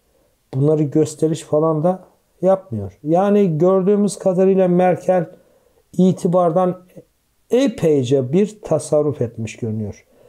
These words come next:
O zaman tasavvufu biraz da itibardan tasavvuf, tasarruf etme anlayışı, zühdü özellikle, itibardan tas-, tasarruf etme anlayışı olarak da okuyabiliriz.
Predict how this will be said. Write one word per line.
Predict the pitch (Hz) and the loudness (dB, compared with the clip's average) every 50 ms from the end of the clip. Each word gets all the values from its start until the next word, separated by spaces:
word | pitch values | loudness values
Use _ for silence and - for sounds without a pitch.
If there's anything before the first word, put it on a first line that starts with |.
| _ _ _ _ _ _ _ _ _ - | _ _ _ _ _ _ _ _ _ -4
O | 185 185 | -2 -2
zaman | 185 - 196 190 196 185 175 185 | 0 0 0 0 0 0 -2 -2
tasavvufu | - 185 175 170 - - 185 180 185 170 - - - 185 165 160 | -2 -2 -2 -2 0 0 0 0 0 -2 -4 -4 -4 -2 0 0
biraz | 175 180 175 165 151 151 | 2 2 2 2 2 0
da | 175 170 | -2 -2
itibardan | - - 175 170 165 160 - 170 156 160 165 160 151 156 170 165 165 165 | 0 0 0 0 0 0 -2 -2 0 2 2 2 2 0 0 -2 -2 -4
tasavvuf, | - - 151 - - - 156 151 156 165 175 - - - - _ _ _ _ _ - _ _ - | -4 -4 -4 -2 -2 0 0 2 2 2 0 -2 -4 -8 -20 _ _ _ _ _ -20 _ _ -8
tasarruf | - - 151 143 - - 160 160 165 180 175 - - _ - | -4 -4 -4 -2 -2 0 0 2 2 0 -2 -4 -10 _ -2
etme | 156 160 151 - 151 156 175 | -2 -2 0 -2 -2 -2 -2
anlayışı, | 180 - 139 143 143 143 139 139 139 135 131 - - 165 175 180 170 - - _ _ _ _ _ _ - | 0 0 0 0 2 2 2 2 2 2 0 -2 -2 0 0 0 -2 -4 -12 _ _ _ _ _ _ -2
zühdü | 123 127 123 147 185 180 - - - 190 | 2 2 4 4 2 2 0 -2 -2 0
özellikle, | 180 139 113 101 117 117 110 110 107 110 - - - 180 190 185 180 - | 0 0 0 0 -2 -2 0 -2 -2 -4 -6 -8 -6 -6 -6 -6 -8 -4
itibardan | - 147 156 147 151 - 160 156 160 156 151 143 170 180 170 - | 0 0 0 0 0 -2 -2 0 2 2 2 0 0 -2 -2 -2
tas-, | - - 151 139 - - - - - _ | -2 -2 -2 -2 -4 -10 -18 -20 -20 _
tasarruf | - - 147 - - - 147 147 147 165 180 175 - - - _ _ _ _ _ - - _ _ _ _ | -4 -4 -4 -2 -2 -2 0 0 0 0 -2 -4 -6 -12 -20 _ _ _ _ _ -20 -20 _ _ _ _
etme | - 151 151 151 156 165 175 180 | -2 -2 -2 -2 -2 -2 -2 0
anlayışı | 170 147 135 131 131 127 120 120 117 - - 113 | 0 0 0 0 0 0 -2 -4 -4 -6 -10 -8
olarak | - 147 165 165 160 135 120 - - - - | -4 -2 0 0 2 0 -2 -4 -6 -4 -4
da | 190 196 185 - _ _ _ _ _ _ _ _ _ _ _ _ _ _ _ _ _ _ _ _ _ _ _ _ - _ _ _ - | -4 -4 -4 -8 _ _ _ _ _ _ _ _ _ _ _ _ _ _ _ _ _ _ _ _ _ _ _ _ -20 _ _ _ -2
okuyabiliriz. | 156 143 147 - - 156 165 175 156 143 131 139 135 113 101 - - - | -2 -2 -2 0 0 2 2 2 2 2 2 2 0 0 -4 -10 -14 -20